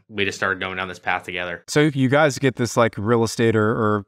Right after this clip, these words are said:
Speaker 2: financial freedom bug pretty early. But like you said, you can't do much as a seventeen-year-old, uh, in high school. So kind of fast forward to the point where you guys are actually at a point where you can start taking action on what you learned?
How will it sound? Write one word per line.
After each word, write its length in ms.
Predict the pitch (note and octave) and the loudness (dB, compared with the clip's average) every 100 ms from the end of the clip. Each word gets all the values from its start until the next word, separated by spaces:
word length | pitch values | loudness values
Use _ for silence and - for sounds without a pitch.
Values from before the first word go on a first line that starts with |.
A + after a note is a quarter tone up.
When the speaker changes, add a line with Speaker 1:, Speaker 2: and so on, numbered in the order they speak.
| _ | _
Speaker 2:
financial 560 | - - B2 A#2 A2+ A2+ | -12 2 4 4 2 0
freedom 380 | - B2 A2 G2 | -2 0 2 4
bug 440 | G#2 G#2 G2+ G2 | 6 6 4 0
pretty 300 | - - G#2 | -4 -2 -2
early. 320 | G2+ G#2 G2+ | 2 2 4
But 120 | G2+ G2+ | 2 4
like 180 | G#2 | 2
you 80 | A2 | 2
said, 240 | - A2 F#2+ | 0 0 0
you 80 | |
can't 260 | - B2+ A2+ | 0 2 2
do 140 | A2+ | 2
much 420 | G2+ G#2+ G#2 - - _ _ | 4 4 2 -2 -8 _ _
as 200 | A2+ G#2+ | 0 2
a 200 | G2+ G2+ G2 | 4 2 0
seventeen-year-old, 1040 | - A#2+ G#2+ - A#2 G#2+ G#2 G#2 G2+ F#2+ - - | 0 2 2 2 2 4 4 4 2 -2 -6 -4
uh, 220 | G#2 G#2 | -4 -2
in 160 | A2 | -2
high 240 | F#2 G#2+ B2+ | 2 4 2
school. 400 | - G#2+ G2 G2+ | 0 -4 -2 -2
So 440 | - G#2+ G2+ G2+ _ _ _ _ _ _ - | 0 2 2 0 _ _ _ _ _ _ 0
kind 160 | C3 | 2
of 160 | A2 G#2 _ - | 2 -2 _ 0
fast 300 | D3+ C3+ - | 2 2 2
forward 220 | C3 B2+ | 4 4
to 40 | G#2 | 4
the 80 | A2 | 2
point 180 | A#2+ | 2
where 100 | G#2+ | 2
you 80 | G#2+ | 2
guys 200 | A2 G#2+ | 4 4
are 80 | G2 | 6
actually 300 | G#2 - G#2+ | 4 4 0
at 40 | |
a 40 | G2 | 0
point 220 | - G#2 | 0 0
where 80 | G2+ | 0
you 60 | |
can 120 | G2+ G2+ | 2 2
start 180 | G#2 | 2
taking 280 | - A2 G2 | 2 0 2
action 340 | G2 G2+ - F#2+ | 2 0 0 -2
on 80 | |
what 180 | F#2 F#2 | -2 -4
you 80 | F#2+ | -4
learned? 280 | F#2+ F#2 | -2 -2